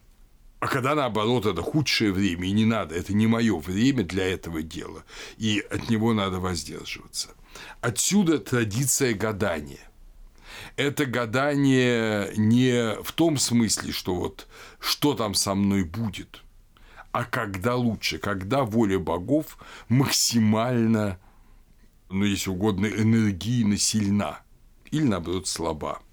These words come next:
Это очень важно было для египтян. И так как всё должно совершаться в своё время,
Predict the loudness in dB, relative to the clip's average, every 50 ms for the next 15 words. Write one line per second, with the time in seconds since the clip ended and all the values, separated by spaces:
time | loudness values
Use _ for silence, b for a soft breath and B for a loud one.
0 | _ B B B B B B B B B B B B B -4 -2 2 2 2 2
1 | 2 2 2 0 2 2 2 0 0 0 -2 -4 -4 -2 -4 -4 -4 -4 -2 -2
2 | 0 -2 -2 -4 -4 -4 -4 -4 -4 -6 -10 -12 -10 -8 -6 -6 -6 -8 -14 -20
3 | -20 _ _ B B B B B B B B B B 0 2 2 4 4 2 2
4 | 2 2 2 2 0 -2 -4 -8 -16 -20 -20 -20 -20 -20 -20 -20 _ -20 _ -20
5 | -20 _ -20 _ -20 -20 _ _ _ _ -20 -20 -20 -14 -10 -4 -2 0 0 0
6 | 0 -2 -2 -2 -2 0 2 4 2 2 2 2 0 2 2 2 2 2 2 2
7 | 2 2 2 2 0 0 0 -2 -4 -4 -4 -2 -2 0 2 2 2 2 2 2
8 | 2 2 2 2 2 0 0 -2 -4